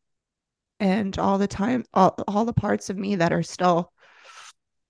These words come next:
I guess, staying small. And that's kind of what the nodes are in right now. We're here to look at our past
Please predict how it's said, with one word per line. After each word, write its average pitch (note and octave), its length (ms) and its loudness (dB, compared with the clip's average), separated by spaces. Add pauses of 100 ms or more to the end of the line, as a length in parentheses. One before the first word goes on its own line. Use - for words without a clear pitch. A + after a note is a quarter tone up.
(720)
I G#3 120 2
guess, F#3+ 240 2
staying G3+ 420 -4
small. - 640 -2 (1600)
And F#3+ 120 2
that's F#3 160 2
kind A#3 260 2
of A3+ 80 6
what F3+ 160 2
the F#3 100 0
nodes F3+ 340 -2
are E3+ 120 0
in G#3 200 0
right C#3 300 -2
now. - 320 -8 (320)
We're F#3+ 160 4
here B3 340 2
to F3+ 200 -6
look F#3 260 2
at G3 100 0
our E3 140 -2
past F#3 600 -2